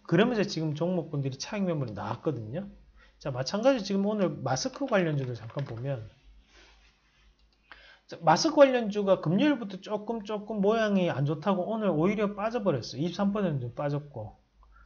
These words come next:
오공은 마이너스 십육 퍼센트 빠졌어요. 자, 모나리자도 이십 퍼센트 빠졌고요. 깨끗한 나라도 십육 퍼센트,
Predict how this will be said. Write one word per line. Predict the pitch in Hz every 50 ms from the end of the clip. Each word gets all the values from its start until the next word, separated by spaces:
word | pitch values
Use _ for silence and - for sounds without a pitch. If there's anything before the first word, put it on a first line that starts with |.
| _ _ _ - -
오공은 | - 160 160 170 190 202 196 160 127 113 - - - - - - - - - - - - - - - - _ - - _ _ _ _ - - _ _ _ - - - _ _ _ _ _ _ _ _ _ _ _ _ - _ _ - - - -
마이너스 | - 147 170 180 180
십육 | 202 202 208 208
퍼센트 | 208 220 196 160 139 -
빠졌어요. | - 123 123 123 117 - - 101 98 95 - - - - - - _ _ _ _ _ _ _ _ _ _ - - _ - - - - - - - - - - - - - - - - - - - - - - - - - - _ _
자, | - - 143
모나리자도 | 135 139 151 165 190 202 233 233 233 196 156
이십 | 156 160 - -
퍼센트 | - 165 147 131 117 -
빠졌고요. | - 123 127 135 131 - - - 120 123 156 190 202 - - - - - - - - - -
깨끗한 | - 175 160 - 180 180 - 190 185
나라도 | 196 202 196 190 151 143 151 180 202 214 202 - - - - - _ _ _ _ _ - - - - - - _ _ _ _ _ _ _ _ _ _ _ _ _ _ _ _ _ _ _ _ _ - - -
십육 | - - 156 165 165 151
퍼센트, | 180 165 - 143 131 123 - - 185 208 220 -